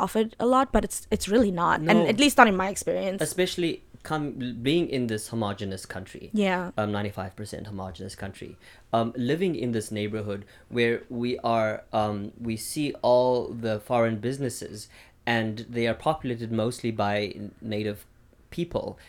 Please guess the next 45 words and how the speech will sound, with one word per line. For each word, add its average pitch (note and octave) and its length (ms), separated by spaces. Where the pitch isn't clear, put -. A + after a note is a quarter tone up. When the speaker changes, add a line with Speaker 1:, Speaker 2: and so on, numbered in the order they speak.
Speaker 2:
And A#2 180
then A2+ 280
when A2+ 680
the A#2+ 120
P D#3+ 240
M D3 120
comes, C3 540
the - 160
people A2+ 180
leave, G3+ 220
and G#2+ 140
the, G#2 80
and, G2+ 100
and G2+ 140
then G#2 140
it's G2+ 180
just, - 180
w-, - 400
we A#2+ 120
are G2+ 60
left - 320
here. G#2 220
Speaker 1:
Mm. F#3 240
Speaker 2:
So C3+ 60
there B2+ 100
is, B2 80
like, A2+ 180
we're A#2+ 220
living C#3+ 180
in A#2+ 100
this A2 160
kind A2+ 240
of G#2 140
space C#3 440
where A2 220
we're B2 240
here, A#3+ 240
but C#3 140
we're C3 200
not A#2+ 140
really G#2+ 320
here. F#2+ 240
<laughs> - 40
So A#2+ 180
the, A2+ 140